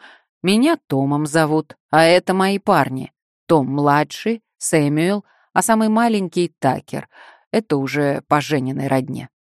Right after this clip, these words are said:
Рис слегка приподнял руку в коротком приветствии, но не получил в ответ никакой реакции. Мальчики были безмолвны, как облака, проплывающие над головой. Похоже, приучены к тому,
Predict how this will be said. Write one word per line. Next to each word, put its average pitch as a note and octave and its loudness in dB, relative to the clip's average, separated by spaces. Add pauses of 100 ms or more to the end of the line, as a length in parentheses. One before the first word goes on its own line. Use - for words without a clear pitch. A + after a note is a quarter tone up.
(580)
Рис G3 -2
слегка D3+ -6
приподнял C3+ -6
руку A3+ -6
в - -12
коротком G3 -10
приветствии, E3+ -8 (320)
но A3+ 4
не C4 0
получил G3 -8
в E3+ -8
ответ F3+ -8
никакой F3 -6
реакции. C3+ -8 (480)
Мальчики A#3 -6
были C#3 -6
безмолвны, C#3 -6
как - -14
облака, C3+ -8
проплывающие B2+ -6
над C3+ -6
головой. C3+ -6 (440)
Похоже, B3+ -4
приучены F3+ -6
к - -18
тому, C#3+ -6